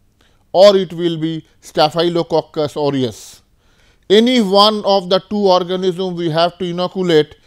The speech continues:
and we have to use it in our Riedel-Walker test or phenol coefficient test. Therefore,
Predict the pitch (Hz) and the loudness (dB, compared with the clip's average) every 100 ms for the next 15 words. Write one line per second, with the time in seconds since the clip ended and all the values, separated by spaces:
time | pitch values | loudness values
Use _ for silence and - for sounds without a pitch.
0 | _ _ 151 175 170 175 160 160 - 170 | _ _ -4 -2 -2 -2 0 -2 -4 -8
1 | 180 196 175 170 165 _ _ _ - 160 | -2 -2 -2 -2 -4 _ _ _ -8 -4
2 | 165 156 156 151 _ _ 127 165 175 185 | -2 0 0 -2 _ _ -4 0 2 2
3 | 175 165 165 160 - 160 151 - - _ | 2 0 -2 -6 -4 -6 -6 -10 -20 _
4 | _ - 147 151 147 _ _ - 147 143 | _ -6 0 0 0 _ _ -8 -6 -4
5 | 139 139 131 123 123 120 107 104 113 - | -6 -4 -8 -8 -14 -12 -14 -12 -14 -14
6 | - _ _ _ _ _ _ _ 160 214 | -20 _ _ _ _ _ _ _ -6 -6
7 | 208 247 214 180 | -4 0 0 0